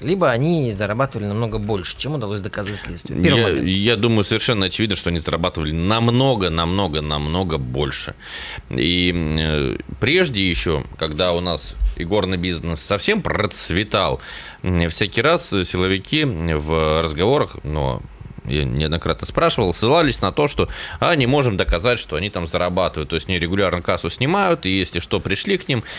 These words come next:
Speaker 2: а там денег-то совсем немного.
Speaker 1: А ты вот разговаривал не с теми силовиками, которые сейчас проходят по уголовному делу, нет?
Speaker 2: Ну нет, не с ними, но
Speaker 1: В
Speaker 2: возможно,
Speaker 1: подчинении,
Speaker 2: возможно,
Speaker 1: да?
Speaker 2: что мои силовики, с которыми я разговаривал, они тоже так или иначе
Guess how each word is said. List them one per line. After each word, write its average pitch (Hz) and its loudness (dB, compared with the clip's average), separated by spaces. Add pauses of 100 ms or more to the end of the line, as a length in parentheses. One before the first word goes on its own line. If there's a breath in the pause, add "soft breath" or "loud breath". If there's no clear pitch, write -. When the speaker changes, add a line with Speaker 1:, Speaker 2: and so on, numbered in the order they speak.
(200 loud breath)
Speaker 2:
а - 0
там 117 2
денег-то 104 -2
совсем 101 -2
немного. 87 0
Speaker 1:
А 135 -2
ты 196 -2
вот 185 -2
разговаривал 180 2
не 185 0
с 180 -8
теми 240 0
силовиками, 147 0
которые 127 0
сейчас 117 -2
проходят 120 -2
по 120 -4
уголовному 110 0
делу, 104 2
нет? 170 2 (840)
Speaker 2:
Ну 139 4
нет, 208 4
не 165 4
с 160 -2
ними, 185 4
но 135 4
Speaker 1:
В 120 0
Speaker 2:
возможно, 139 4
Speaker 1:
подчинении, 131 6
Speaker 2:
возможно, 143 4
Speaker 1:
да? 127 2
Speaker 2:
что - 0
мои 127 2
силовики, 117 0
с - -8
которыми 113 0
я 131 4
разговаривал, 92 4
они 87 2
тоже 127 2
так 95 -2
или 98 2
иначе 92 0